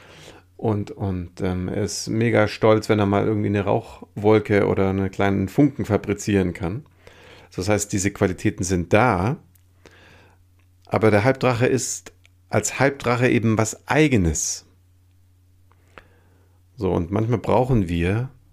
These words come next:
auf dem Weg unserem Drachen, unserem Schatten, ähm, oder diesem Schattenaspekt zu begegnen, auch ein bisschen Unterstützung, ein bisschen Begleitung, vielleicht auch ein paar Tipps,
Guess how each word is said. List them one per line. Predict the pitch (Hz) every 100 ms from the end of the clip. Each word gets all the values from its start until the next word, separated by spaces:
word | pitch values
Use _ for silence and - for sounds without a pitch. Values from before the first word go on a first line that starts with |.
| _ -
auf | 101 90
dem | - 92 82
Weg | 87 85 - - - _ _ _ _ _ _
unserem | - 98 95
Drachen, | - 90 90 90 85 80 -
unserem | - 85 87 80 80
Schatten, | - - 101 - 87 80 82 - - - _ _ _ _ _ _ _ -
ähm, | 87 90
oder | 95 -
diesem | 95 -
Schattenaspekt | 87 92 - 87 - - -
zu | - 85
begegnen, | 87 85 107 107 101 113 120 _ - - - - - _ -
auch | 101 95
ein | 101 92
bisschen | 98 - - 95 90 85 82 -
Unterstützung, | - 135 - 170 - 73 73 - -
ein | 101
bisschen | 95 95
Begleitung, | 92 101 135 110 107 147 - _ - - - - _ _
vielleicht | - 110 -
auch | 107
ein | 123
paar | - 104 104 104 - -
Tipps, | - 185 - - -